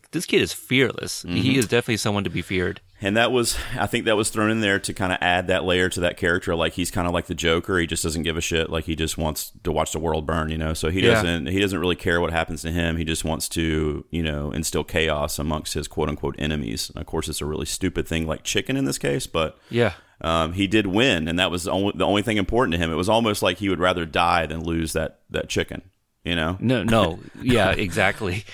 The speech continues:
Speaker 2: So it's
Speaker 1: And
Speaker 2: crazy, but yeah.
Speaker 1: It, it really is because, uh,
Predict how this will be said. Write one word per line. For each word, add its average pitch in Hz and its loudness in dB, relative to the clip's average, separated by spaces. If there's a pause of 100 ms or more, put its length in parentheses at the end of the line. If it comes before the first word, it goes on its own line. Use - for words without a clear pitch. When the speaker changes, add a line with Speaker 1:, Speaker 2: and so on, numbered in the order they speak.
(120)
Speaker 2:
So 80 2
it's 120 6
Speaker 1:
And 117 6
Speaker 2:
crazy, 82 2
but 76 -6
yeah. 80 -4 (520)
Speaker 1:
It, 165 4
it 170 4
really 165 4
is 143 2
because, 117 0 (120)
uh, - -8